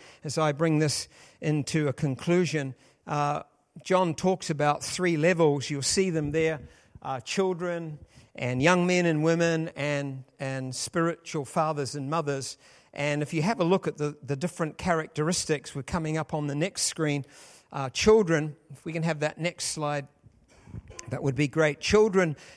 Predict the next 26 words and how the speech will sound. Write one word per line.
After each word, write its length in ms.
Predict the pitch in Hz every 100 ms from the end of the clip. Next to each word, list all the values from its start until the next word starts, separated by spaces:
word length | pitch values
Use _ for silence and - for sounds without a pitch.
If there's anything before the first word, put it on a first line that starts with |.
| -
know 320 | 175 196 202
their 280 | 196 160 147
sins 480 | - 208 190 151 -
are 100 | 160
forgiven 640 | - 160 131 190 156 143 135 - _ - - - _ -
through 220 | - 147
faith 400 | - 180 165 165
in 120 | 151
Jesus 680 | 156 156 147 139 120 - - _ _ - - _
and 140 | 147 139
that 140 | -
God 280 | 160 170 156
is 140 | 151
their 140 | 151 151
Father. 520 | - 156 139 117 101 - _ - - -
Some 200 | - 233
of 100 | 196
you 140 | 185
sitting 340 | - 202 180
here 160 | 170 180
today 340 | 165 185 233
may 160 | 160 160
be 140 | 156
pretty 320 | 147 190 180 170
new 180 | 170
Christians. 760 | 151 202 - - 135 117 117 -